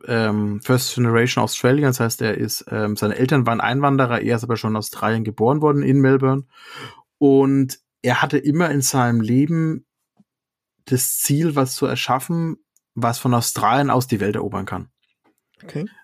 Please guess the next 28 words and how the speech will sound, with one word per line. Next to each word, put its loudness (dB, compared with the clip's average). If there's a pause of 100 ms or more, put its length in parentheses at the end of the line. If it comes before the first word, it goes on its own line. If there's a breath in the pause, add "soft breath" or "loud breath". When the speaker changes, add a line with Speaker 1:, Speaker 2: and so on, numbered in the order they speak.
(180)
Speaker 1:
Also 2
er 2
hatte -2
zum 0
Beispiel 0
am 0
Anfang 0
seines, -2
seines -4
Lebens, 0
er -2
hatte -2
mal -2
eine -4
E-Learning-Plattform, 0 (220)
äh, 0
Anfang -2
der -2
zweitausender. 0 (500 loud breath)
Er 0
hatte, 2 (140)
ich -4
sag 0
mal, 2
eine 2
der 0
ersten... 0 (100)
Ähm, -2